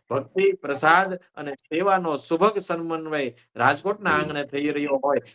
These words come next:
Speaker 1: જ્યારે રાજકોટ આજે રામકોટ બનવા જઈ રહ્યું છે,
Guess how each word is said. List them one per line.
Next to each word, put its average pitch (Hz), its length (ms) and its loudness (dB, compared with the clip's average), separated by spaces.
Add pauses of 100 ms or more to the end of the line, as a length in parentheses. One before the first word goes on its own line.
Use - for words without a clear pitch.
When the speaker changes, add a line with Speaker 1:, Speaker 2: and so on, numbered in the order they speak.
(120)
Speaker 1:
જ્યારે 143 200 4
રાજકોટ 160 560 2
આજે 180 260 0
રામકોટ 220 520 2
બનવા 180 320 0
જઈ 165 220 0
રહ્યું 160 240 0
છે, 143 300 -4